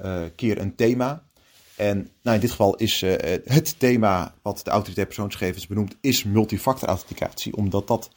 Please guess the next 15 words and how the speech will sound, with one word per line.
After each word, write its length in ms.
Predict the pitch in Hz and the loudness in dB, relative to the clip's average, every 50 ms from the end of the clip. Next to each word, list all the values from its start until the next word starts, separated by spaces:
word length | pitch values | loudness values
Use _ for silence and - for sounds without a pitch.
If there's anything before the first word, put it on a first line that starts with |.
| _ _ _ _ _ _ _ _ _ | _ _ _ _ _ _ _ _ _
eh, 480 | - 98 92 90 90 90 87 - - - | -6 -4 -2 -2 -2 -2 -4 -6 -6 -6
ehm, 320 | 95 92 90 87 85 87 90 - _ _ _ - | -4 -4 -4 -4 -4 -6 -8 -12 _ _ _ -2
een 100 | 117 113 | 2 6
heel 180 | 135 175 196 | 8 8 8
groot 240 | 185 - 143 123 - | 6 4 0 0 0
aantal 480 | - 117 131 131 - 107 101 95 95 95 | -2 -2 -2 -2 -2 -2 -4 -4 -4 -6
cyberrisico's, 1000 | - - 127 127 110 101 95 117 135 131 127 - 120 110 104 101 - - - - _ _ _ _ _ _ _ _ _ | -4 -2 -2 0 0 -2 -4 -4 -4 -6 -2 2 4 4 4 2 -2 -8 -14 -18 _ _ _ _ _ _ _ _ _
eh, 200 | 107 104 - - | -6 -6 -2 0
en 120 | 123 131 | 0 2
oorzaken 340 | 139 143 135 117 120 110 107 | 2 2 2 2 0 -4 -4
van 80 | 104 92 | -2 0
datalekken 440 | 113 117 120 - 104 101 - 98 | 2 2 2 0 -2 -4 -4 -2
had 160 | 98 127 - - | -2 -4 -4 -2
kunnen 240 | - 107 98 92 | -2 -2 -2 -2
voorkomen. 420 | - 98 - - 147 117 - - | -4 -6 -2 0 0 0 0 -2